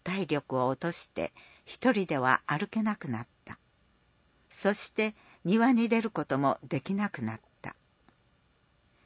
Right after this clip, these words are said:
生きがいを失った祖母は、ほとんど口も利かなくなり、そこからは坂を転がり落ちるように悪くなった。人権という言葉を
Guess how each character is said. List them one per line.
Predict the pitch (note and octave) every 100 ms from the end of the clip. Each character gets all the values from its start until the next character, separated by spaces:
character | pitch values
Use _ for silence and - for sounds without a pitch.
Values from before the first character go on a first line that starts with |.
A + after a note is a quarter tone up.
| _ _ _ _
生 | G3
き | - B3+
が | C4 B3+
い | A#3+
を |
失 | A3+ - G#3+
っ | G3+
た | -
祖 | F3+ G3+
母 | E3
は、 | C#3+ C3 - -
ほ | F3
と | F3+ A3+
ん | A#3+
ど | E3 A#2+ -
口 | E3+ -
も | G#3+ A3
利 | -
か | G3 G3
な | F#3
く | E3+
な | D#3
り、 | C3+ C3 - - -
そ | - D#3+
こ | F3 F3
か | D3+
ら | D3 C#3
は | C3+ D#3 - -
坂 | - F3+ - C4+ G3
を | -
転 | E3 G3+
が | A3+
り | A3 G#3
落 | G#3
ち | G3
る | F3+ C3+
よ | B2
う | A#2+
に | A2 - _
悪 | F3 - G3
く | -
な | F#2+ G#2
っ | _ -
た。 | E2+ - _ _ _ _ _ _ _ _ _ _ _ _ _ _ _ _ _ _ _ C3
人 | F#3 A3+ C4
権 | C#4 B3
と | B3
い | A#3+
う | A3
言 | - G3+ F#3+
葉 | D3
を | C3